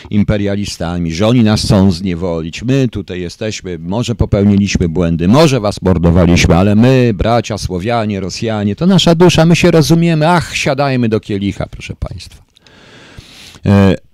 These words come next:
siadajmy do kielicha. E, właśnie. I to dzieje się w dwóch rzeczach. W przemyśle propaganda to jest kultura, proszę państwa, która jeszcze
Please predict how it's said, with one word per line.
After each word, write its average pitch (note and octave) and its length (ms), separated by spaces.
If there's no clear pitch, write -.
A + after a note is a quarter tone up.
siadajmy F#3 480
do A2+ 120
kielicha. D2 540
E, E2 640
właśnie. - 540
I D3 120
to A3 260
dzieje F#3+ 240
się G3 120
w G3 40
dwóch F#3 200
rzeczach. A2 440
W - 60
przemyśle F3 400
propaganda E3 680
to D3+ 100
jest C#3 220
kultura, D3 720
proszę - 260
państwa, C#2 440
która C#3+ 360
jeszcze D3 720